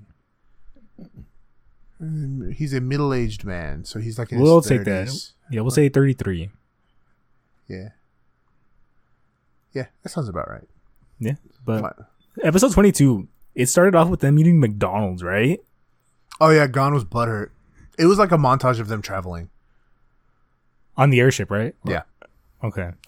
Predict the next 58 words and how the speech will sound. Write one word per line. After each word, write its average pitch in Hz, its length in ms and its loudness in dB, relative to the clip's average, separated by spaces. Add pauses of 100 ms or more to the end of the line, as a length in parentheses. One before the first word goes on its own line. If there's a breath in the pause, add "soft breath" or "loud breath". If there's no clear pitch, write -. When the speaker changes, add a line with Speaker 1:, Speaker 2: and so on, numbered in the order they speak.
(160)
Speaker 1:
There's, 104 280 -6
they 110 160 -6
were 120 80 -2
eating, 120 260 -4
like, 113 200 -6
McRonald's 95 800 -10
or 95 80 -12
some 95 240 -14
shit. 92 240 -12
Some 120 180 -6
not, 120 320 -2
Speaker 2:
<laughs> - 40 -4
Yeah. 139 260 4
Speaker 1:
not 147 260 6
copyright 127 580 2
McDonald's. 95 720 -8 (220)
Speaker 2:
You 185 100 2
remember 202 220 6
that 147 100 6
other 165 160 6
anime, 185 380 6
the, 123 580 2 (220)
the 131 160 0
something 156 240 4
about 160 160 4
the 147 60 2
Demon 156 340 4
Lord? 180 560 4 (240)
Speaker 1:
Uh, 117 640 0
the 104 160 -8
Speaker 2:
Where 143 80 4
he 143 60 4
Speaker 1:
Devil's 139 60 4
Speaker 2:
worked, 139 200 4
Speaker 1:
a - 40 6
Speaker 2:
like, 143 80 6
at 156 60 4
a - 40 4
Speaker 1:
Part-Timer. 131 60 4
Speaker 2:
McDonald's? 160 560 2 (120)
Speaker 1:
The 123 100 -6
Devil's 120 240 2
Speaker 2:
Yeah. 98 80 0
Speaker 1:
a - 40 -6
Part-Timer, 104 420 -8
yeah. 101 140 -14 (120)
I 95 140 -2
Speaker 2:
You 117 120 0
Speaker 1:
never 147 100 8
Speaker 2:
remember 180 40 6
the 185 60 6
name - 20 6 (140)
Speaker 1:
watched 147 80 4
Speaker 2:
of 151 80 0
Speaker 1:
it. - 20 4
Speaker 2:
the 127 140 4
restaurant 147 380 0
chain? 185 320 2